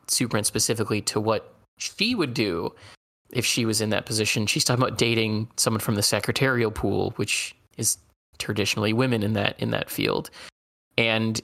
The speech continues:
is trying to, and ends up spending more time talking about what that would be like, the two of them going to these nice restaurants, the two of them, you know, spending these,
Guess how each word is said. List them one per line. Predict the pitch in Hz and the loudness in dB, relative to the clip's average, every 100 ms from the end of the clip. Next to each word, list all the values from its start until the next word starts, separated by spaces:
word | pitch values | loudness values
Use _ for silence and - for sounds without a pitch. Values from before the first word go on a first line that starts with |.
| _ | _
is | 123 120 113 - - | 0 2 2 0 -2
trying | - - 127 123 131 123 120 | -2 0 2 2 2 0 -2
to, | - 123 117 110 110 107 _ _ _ _ _ _ - | -2 0 2 2 0 -4 _ _ _ _ _ _ 0
and | 123 | 2
ends | 127 143 | 2 0
up | - | 0
spending | - 143 143 127 | 0 0 2 2
more | 117 139 220 359 | 2 2 0 -2
time | - 262 277 165 110 101 160 - _ - _ _ _ _ _ _ _ _ _ _ _ _ | 0 0 2 2 0 0 -4 -6 _ -20 _ _ _ _ _ _ _ _ _ _ _ _
talking | - - 185 - 175 | -2 2 2 2 0
about | 151 147 135 120 | 2 2 0 0
what | 135 - | 0 2
that | 202 - | 0 0
would | 160 139 | -2 -2
be | 151 | -2
like, | 135 147 104 - - - _ _ _ - | 2 2 2 -4 -10 -16 _ _ _ -8
the | |
two | 117 135 139 | -2 0 0
of | 120 | 2
them | 120 | 2
going | 120 120 123 | 2 2 0
to | - | -2
these | 127 113 | -2 0
nice | 113 117 - | 0 0 0
restaurants, | 190 - 123 101 101 | 0 0 0 0 0
the | - | -2
two | - 120 | -4 -2
of | 120 117 | -2 -2
them, | 113 113 | -2 0
you | |
know, | 107 107 | 0 0
spending | - 127 123 127 123 | 0 2 2 2 2
these, | 120 127 - | 2 2 2